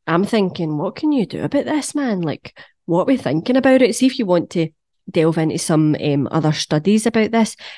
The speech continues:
You can. It's been very medically studied that these issues happen. So, like, your heart problems and postmenopause. Quote, we've got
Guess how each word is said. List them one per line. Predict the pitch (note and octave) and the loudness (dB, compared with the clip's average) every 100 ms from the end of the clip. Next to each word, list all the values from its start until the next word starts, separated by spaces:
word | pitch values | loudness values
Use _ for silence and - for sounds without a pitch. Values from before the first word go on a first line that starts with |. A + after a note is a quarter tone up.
| - | -2
You | F#3 | -2
can. | - F3+ D#3+ D#3+ F#3 | 0 0 4 4 4
It's | - D#3+ - - - - | 2 -2 -2 -4 -6 -4
been | F3+ E3 E3 D#3 - - | 0 2 2 -2 -8 -2
very | F3+ E3 E3+ E3 E3 | 2 4 4 4 4
medically | D#3+ D#3 D3+ - E3 | 2 0 -2 -4 -4
studied | - D3+ D3+ D#3 | -2 -4 -2 -2
that | D#3+ - | -2 -4
these | - E3 E3 D3+ | -4 0 0 -2
issues | - D3+ - D3+ - | -4 -4 -2 -4 -2
happen. | C3+ D3 E3+ E3 | -4 -2 -2 -2
So, | E3 D#3 | 0 0
like, | D#3+ - - - - | 0 -4 -18 -18 -12
your | - D3+ | -6 -2
heart | D#3 - | -2 -4
problems | - D3 - D3+ D3+ D3+ | -2 -4 -2 -4 -4 -6
and | C#3+ | -6
postmenopause. | D#3 D3+ C#3+ C#3 D#3+ E3 E3 - - - _ | -6 -6 -6 -6 -2 0 0 -4 -14 -20 _
Quote, | - - E3+ F3 - - - - - - - _ _ - | -14 2 6 6 2 -14 -14 -20 -20 -20 -20 _ _ -2
we've | E3+ - | -2 0
got | E3+ D#3 D3+ | 2 2 2